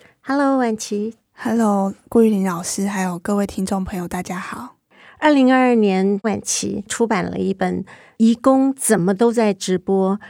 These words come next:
Speaker 1: 从移工的日常休闲、情感、工作入手，刻画他们丰富多样的生命样貌及能动性。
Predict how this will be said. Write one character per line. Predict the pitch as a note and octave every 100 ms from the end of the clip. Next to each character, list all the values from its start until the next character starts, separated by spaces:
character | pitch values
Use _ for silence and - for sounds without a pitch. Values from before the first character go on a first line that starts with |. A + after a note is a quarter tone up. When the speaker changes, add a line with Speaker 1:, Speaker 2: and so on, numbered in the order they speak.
| -
Speaker 1:
从 | - G3+ G#3+
移 | A3
工 | G#3+ A#3+
的 | A3+
日 | B3
常 | A#3 F#3+ G3
休 | - A3
闲、 | A3 - F3 F3 F#3+
情 | - - F#3+ G#3
感、 | A3 F3+ F3+ G#3+ _
工 | A3+ A#3+
作 | B3 A3
入 | G#3+ G3
手， | - F#3 G3 -
刻 | -
画 | B3 B3+
他 | A#3+ A#3
们 | A3+ A3
丰 | - B3
富 | A#3+ - A3 F#3+
多 | - G#3
样 | G#3 G#3+ F#3+
的 | F3
生 | F3+ G#3+ G#3+
命 | G#3+
样 | G3 F#3
貌 | F3 E3+ F#3
及 | - E3+
能 | F3 F3
动 | F#3+ F3+
性。 | - F3+